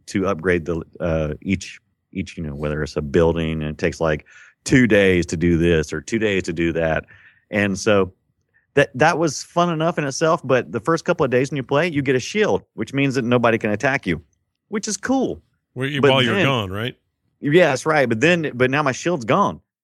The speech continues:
Speaker 1: And I'm like, "Oh, crap," because I realized that I'm, I'm collecting, I've been collecting gold, and it's been, like, storing it. So I got, like, twenty-five thousand gold sitting around,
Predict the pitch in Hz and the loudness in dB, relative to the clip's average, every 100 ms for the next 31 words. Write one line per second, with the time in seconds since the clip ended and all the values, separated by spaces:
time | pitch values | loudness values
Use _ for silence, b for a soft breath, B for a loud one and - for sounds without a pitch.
0 | - 104 110 107 131 143 113 - - 151 | -10 -4 -2 0 2 2 2 -2 -2 0
1 | 156 107 107 95 104 104 107 123 127 120 | 0 -2 -10 -6 -4 -2 0 2 4 4
2 | 107 104 107 98 - 101 98 87 87 - | 2 0 -2 -2 -2 -4 -4 -4 -8 -8
3 | 98 95 113 123 - 110 110 104 127 123 | -8 -6 0 0 0 -4 -4 0 0 0
4 | 113 92 110 110 95 87 101 90 85 80 | -2 2 4 4 0 -4 -4 -4 -4 -6
5 | - - 110 113 101 78 b b b _ | -10 0 2 2 0 -2 b b b _
6 | - 98 98 85 82 - 90 85 87 87 | -6 -4 -4 -6 -8 -6 -6 -2 -2 -2
7 | 85 87 85 85 87 87 85 78 110 - | 0 0 0 -2 2 4 2 0 -4 -4
8 | 85 87 87 85 | -2 -2 -2 -2